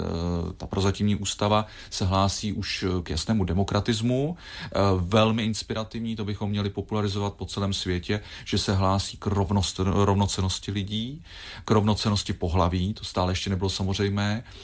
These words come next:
přidává politická práva a tady bych hlavně zdůrazňoval i povinnosti. Na to my často zapomínáme nejen v tomto regionu, ale mám pocit, že hlavně v tomto století jednadvacátém, že vedle práv automaticky přichází i povinnosti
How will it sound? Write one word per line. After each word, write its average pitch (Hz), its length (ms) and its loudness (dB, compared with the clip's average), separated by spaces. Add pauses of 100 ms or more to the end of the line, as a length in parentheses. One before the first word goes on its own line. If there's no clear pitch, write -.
(160)
přidává 107 540 4
politická 107 560 -4
práva 95 460 0
a - 120 -6
tady 107 220 -2
bych 110 180 -2
hlavně 98 360 0
zdůrazňoval 95 800 -2
i 95 80 -6
povinnosti. 92 800 -4 (360)
Na 90 60 -4
to 120 100 0
my 117 120 4
často - 500 -2
zapomínáme 101 760 2
nejen 101 280 2
v - 60 -8
tomto 113 280 -2
regionu, 101 640 0 (280)
ale 95 120 2
mám 101 160 6
pocit, 101 180 -4
že 107 100 0
hlavně 101 260 4
v 98 60 -4
tomto 104 260 -2
století 92 460 -2
jednadvacátém, 98 840 0 (260)
že - 160 -2
vedle 104 280 4
práv 98 500 0
automaticky 98 680 -4
přichází 98 480 -4
i - 80 -6
povinnosti 101 720 0